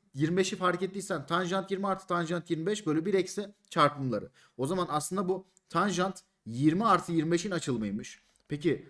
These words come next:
tanjant kırk beş aradığımız bir ifade değil mi? Evet. Cevabımız o zaman nedir? Tanjant kırk beş birdir ve cevap C seçeneği olmuş oluyor. Üçüncü soruyu da bu şekilde yaptıysak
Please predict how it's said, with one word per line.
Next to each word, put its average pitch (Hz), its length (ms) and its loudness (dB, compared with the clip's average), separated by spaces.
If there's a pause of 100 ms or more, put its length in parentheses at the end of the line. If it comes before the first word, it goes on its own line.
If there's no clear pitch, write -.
(140)
tanjant 170 500 0
kırk - 240 -6
beş - 320 2 (220)
aradığımız 160 500 2
bir 175 160 2
ifade 147 400 0
değil 185 140 6
mi? 147 200 -2 (400)
Evet. 123 360 0 (200)
Cevabımız 135 480 2
o 143 60 0
zaman 131 260 -2
nedir? 143 360 -4 (140)
Tanjant 131 400 -4
kırk - 160 -12
beş 185 280 -6
birdir 139 460 2 (200)
ve 117 100 0
cevap 135 520 0
C 143 180 4
seçeneği 107 320 -8
olmuş 90 260 -12
oluyor. 87 200 -16 (340)
Üçüncü 240 300 0
soruyu 151 240 0
da 123 80 2
bu 117 40 -4
şekilde 104 280 -6
yaptıysak 110 600 -6